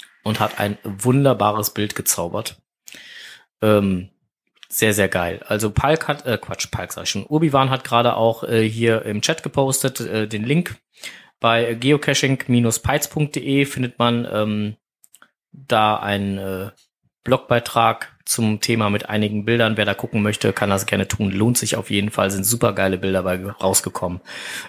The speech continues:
Ähm, Glider vierundsiebzig hat auch das Ganze nochmal, äh, schön, ähm, als kleinen Videozusammenschnitt gemacht. Das kann man sich halt auch nochmal angucken bei, äh, YouTube.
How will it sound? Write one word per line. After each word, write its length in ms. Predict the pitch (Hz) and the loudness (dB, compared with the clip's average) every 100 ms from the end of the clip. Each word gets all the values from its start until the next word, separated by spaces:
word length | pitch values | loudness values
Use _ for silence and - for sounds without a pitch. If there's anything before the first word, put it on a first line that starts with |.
| - | -2
Ähm, 380 | 104 101 98 98 113 | 2 2 2 -2 -2
Glider 300 | 117 123 131 | 0 2 0
vierundsiebzig 680 | - 127 127 151 - 131 | 2 2 2 -2 -2 0
hat 220 | 127 120 117 | 0 -2 2
auch 240 | 113 113 | 2 2
das 200 | 117 - | -4 0
Ganze 340 | 117 113 - | 0 0 0
nochmal, 560 | 113 113 - 107 104 104 | 0 0 0 2 4 2
äh, 180 | 117 107 | -2 -4
schön, 500 | - 120 117 117 123 | 0 2 2 2 0
ähm, 400 | 113 104 101 104 - - - - _ | 0 0 0 -4 -12 -20 -20 -20 _
als 260 | 110 107 - | -2 0 0
kleinen 380 | 117 107 104 107 | 2 0 0 0
Videozusammenschnitt 800 | 190 170 143 135 135 - 123 - | 2 2 2 2 2 0 -4 0
gemacht. 360 | 120 120 - | 2 2 -2
Das 140 | 107 - | -6 -2
kann 140 | 113 | -2
man 100 | 107 | -2
sich 160 | 104 - | -4 -8
halt 140 | - | -2
auch 120 | 135 | 0
nochmal 220 | 135 127 | 2 2
angucken 480 | 113 120 123 120 117 | 0 -4 -2 -2 0
bei, 380 | 107 104 104 104 | 2 2 2 0
äh, 360 | 101 101 98 107 | -2 -4 -6 -6
YouTube. 580 | 107 117 - 160 160 | -6 -2 0 0 -2